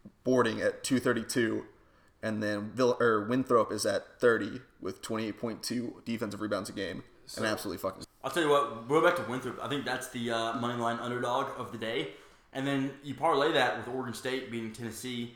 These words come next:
Speaker 2: which is also a lock. We got
Speaker 1: Disavow.
Speaker 2: a Winthrop, Oregon
Speaker 1: Absolutely
Speaker 2: State
Speaker 1: disavow.
Speaker 2: underdog parlay. That's at plus twelve hundred. That's a hundred dollars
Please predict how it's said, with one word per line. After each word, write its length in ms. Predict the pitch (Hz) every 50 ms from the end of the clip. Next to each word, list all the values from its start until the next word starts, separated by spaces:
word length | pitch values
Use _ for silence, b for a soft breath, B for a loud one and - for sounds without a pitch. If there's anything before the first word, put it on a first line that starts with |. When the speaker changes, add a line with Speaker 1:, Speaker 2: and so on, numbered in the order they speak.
| - _ _
Speaker 2:
which 160 | - 110 107
is 80 | - 123
also 320 | 120 120 117 120 110 107
a 20 |
lock. 600 | 107 107 110 110 110 110 - - - - - - -
We 80 | - 123
got 80 | 147 165
Speaker 1:
Disavow. 300 | 156 - - 185 170 123
Speaker 2:
a 120 | 113 110
Winthrop, 260 | 113 - - - -
Oregon 200 | 147 139 139 139 135
Speaker 1:
Absolutely 400 | 127 127 131 135 131 131 123 120
Speaker 2:
State 60 | 117
Speaker 1:
disavow. 420 | 113 113 - 113 101 101 98 - -
Speaker 2:
underdog 680 | 139 135 135 139 131 127 127 123 123 - - - - -
parlay. 480 | - 139 147 147 139 127 123 120 120 120 120
That's 180 | 131 127 - 143
at 100 | - -
plus 280 | - - 143 151 - -
twelve 300 | - 175 160 151 143 160
hundred. 320 | 139 131 120 117 110 110 B B B B B B -
That's 140 | 123 120 113
a 20 |
hundred 280 | - 156 175 190 190 170
dollars 360 | 156 156 160 151 139 131